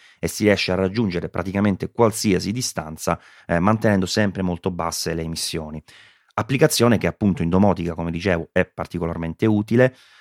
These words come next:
e che affiancandosi, se vogliamo, a Z-Wave, non ho ancora capito in che modo, diciamo, potrà essere superiore o inferiore, eh, ma potrebbe sicuramente essere, eh, più semplice, eh, per poi arrivare nelle applicazioni più,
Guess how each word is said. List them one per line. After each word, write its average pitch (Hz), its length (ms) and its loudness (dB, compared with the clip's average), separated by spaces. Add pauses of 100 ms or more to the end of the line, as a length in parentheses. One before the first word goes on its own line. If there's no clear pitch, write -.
(120)
e 110 200 -2
che 110 360 2 (180)
affiancandosi, 101 880 2
se 85 120 -6
vogliamo, 90 400 2
a 82 40 -4
Z-Wave, 90 640 2
non 87 140 -4
ho 92 80 -2
ancora 95 300 -2
capito 92 500 -4 (400)
in 98 240 2
che 113 120 2
modo, 98 420 4
diciamo, 85 320 -2
potrà 92 260 -4
essere 87 280 -2
superiore 92 540 -2
o 87 40 -4
inferiore, 90 580 -2 (400)
eh, 85 220 0
ma 110 200 4
potrebbe 107 460 0
sicuramente 92 640 0
essere, 85 480 -2 (320)
eh, 80 380 -2
più 113 140 0
semplice, 92 760 0 (300)
eh, 80 180 -4
per 90 460 2
poi 95 240 2
arrivare 85 760 0
nelle 85 300 -2
applicazioni 87 720 -2
più, 82 260 -2